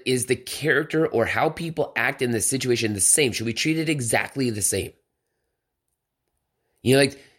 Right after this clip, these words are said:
the person who is an asshole sometimes, doesn't know how to be able to emotionally control themselves, whether they have been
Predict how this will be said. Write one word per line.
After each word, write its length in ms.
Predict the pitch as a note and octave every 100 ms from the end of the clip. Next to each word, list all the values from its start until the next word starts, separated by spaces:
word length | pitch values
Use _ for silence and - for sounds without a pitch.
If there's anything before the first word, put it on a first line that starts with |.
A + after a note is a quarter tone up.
| -
the 100 | A2+
person 680 | - C#3+ D#3+ D3+ D3 B2+ - _ _ _ _ _ _ - -
who 540 | A2 D3+ D3+ C3+ G2 _ _ _ _ _ -
is 140 | A#2+
an 140 | C#3
asshole 480 | C3 C3+ C#3+ C#3+ D3
sometimes, 760 | C#3 B2+ B2+ A2 G#2 G2+ A2+ - _ _ _ _ _ _ _ _ _ _
doesn't 300 | B2 C3 D3+
know 140 | D3+ C3
how 180 | B2+
to 100 | C#3
be 80 | C3+
able 160 | C#3+ B2+
to 100 | B2
emotionally 420 | A#2+ C3 C3+ C3
control 340 | B2+ A2 A#2+
themselves, 400 | A#2+ G#2+ - G2
whether 380 | G#2+ C#3+ D#3+ F#3+
they 200 | F3+ D#3+
have 280 | C#3 C#3 B2
been 340 | C3 C3 B2+